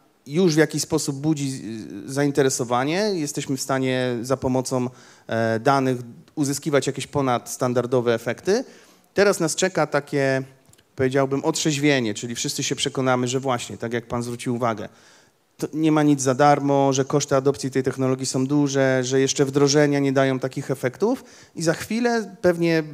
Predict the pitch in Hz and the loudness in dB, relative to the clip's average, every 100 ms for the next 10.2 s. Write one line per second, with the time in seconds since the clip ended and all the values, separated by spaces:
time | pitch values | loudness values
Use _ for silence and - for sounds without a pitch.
0 | 143 147 165 160 160 151 156 156 151 - | -4 0 2 2 0 2 2 2 -2 -10
1 | 127 135 135 - 170 160 156 147 151 156 | -14 -10 -8 -4 -2 0 0 -2 -4 -4
2 | - 170 160 143 135 131 131 156 - 147 | -2 -2 -2 -2 -2 -2 -2 -2 0 0
3 | 156 147 - 147 147 143 143 143 139 139 | 0 -2 -6 -6 -4 -2 0 -2 -4 -2
4 | 135 139 139 - 143 143 135 139 139 - | -2 0 -2 -2 -2 0 2 2 0 -8
5 | - 135 139 147 139 131 - - 127 135 | -10 -6 0 2 2 0 -4 -4 -2 -2
6 | 135 135 143 139 147 135 131 131 123 120 | 0 2 0 0 0 2 2 0 0 -2
7 | - 98 - - - - - - 143 214 | -4 -10 -12 -20 -20 -20 -20 -2 2 2
8 | 233 220 196 190 208 190 - 180 170 175 | 2 0 -2 -2 -4 -6 -8 0 2 2
9 | 170 - 156 151 147 151 160 - 147 143 | -2 -4 0 2 2 2 -2 0 0 2
10 | 139 | 2